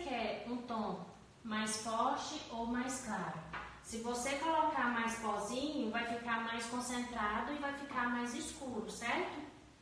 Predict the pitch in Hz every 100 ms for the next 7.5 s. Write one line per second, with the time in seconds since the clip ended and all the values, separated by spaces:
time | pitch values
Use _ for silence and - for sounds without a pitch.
0 | - - - - 285 370 370 311 302 262
1 | 240 240 233 220 185 190 - - - -
2 | - - - - - - 208 202 196 190
3 | 220 254 294 294 - 240 226 220 214 208
4 | 247 339 - - - - - 202 208 240
5 | 233 202 208 - - - - - - -
6 | - - - - - - - - 208 214
7 | 262 339 - -